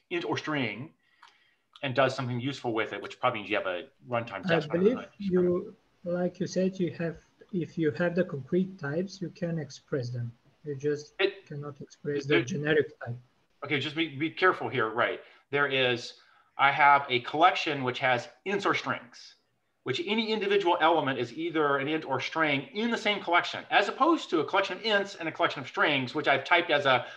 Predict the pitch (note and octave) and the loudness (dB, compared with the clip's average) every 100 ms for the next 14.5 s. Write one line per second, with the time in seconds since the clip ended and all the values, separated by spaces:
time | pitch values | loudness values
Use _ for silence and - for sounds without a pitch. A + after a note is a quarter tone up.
0 | - A#3+ A3+ E3+ D#3+ C#3 D3+ C#3 D3 D#3+ | 0 4 4 6 4 2 0 2 6 8
1 | D#3+ D#3 - C#3 C3 C3 A#2+ - - _ | 8 4 -2 -2 -2 -2 -6 -10 -16 _
2 | - - - E3 D3 C3+ - C3+ D3 G3+ | -20 -20 0 4 4 2 -4 0 4 6
3 | G3+ C3+ E4+ C4+ C4+ A#3+ G#3+ D#3 E3+ G#3+ | 4 4 6 6 4 -2 -2 -2 4 4
4 | A3+ G3+ G3+ E3 D3+ F3+ - E3 D3+ B2+ | 4 2 0 -2 0 -2 0 0 0 -2
5 | A#2+ A#2+ D3 E3 F#3+ F3 D3+ C#3+ C#3 C3 | -2 2 6 6 6 6 6 6 6 0
6 | B2 C3 - C3 B2 D3+ D#3+ D#3 D3+ C#3 | 2 2 0 -6 -4 -2 -2 -2 -6 -4
7 | C#3 C3 C#3+ C#3+ C3 D3+ D3 C3 A#2 B2 | -4 -2 -2 -4 -4 -2 0 -2 -2 4
8 | D#3+ D#3+ B2 A#2+ - _ _ _ _ - | 4 4 0 -2 -8 _ _ _ _ -20
9 | - - - - - D3 C#3 C#3 D3 F#3 | -20 -20 -20 -14 -6 0 2 6 8 8
10 | F#3+ - - - E3 D#3 D3+ B2+ C#3 C#3 | 6 0 -8 -4 0 2 0 0 0 2
11 | C3 B2+ B2+ B2 A#2+ - E3+ E3 D3+ C3 | 2 0 -2 -4 -12 2 2 2 2 6
12 | A#2+ A2+ A2 B2 A#2+ A2 A2+ - D3 D3 | 6 6 0 -8 -4 -2 -2 2 2 0
13 | - - C3 A#2 A#2 C3+ C#3 - C3 B2 | -10 -8 -4 0 4 4 4 -2 -4 -4
14 | D3+ D3+ D3+ - | -2 -2 -2 -8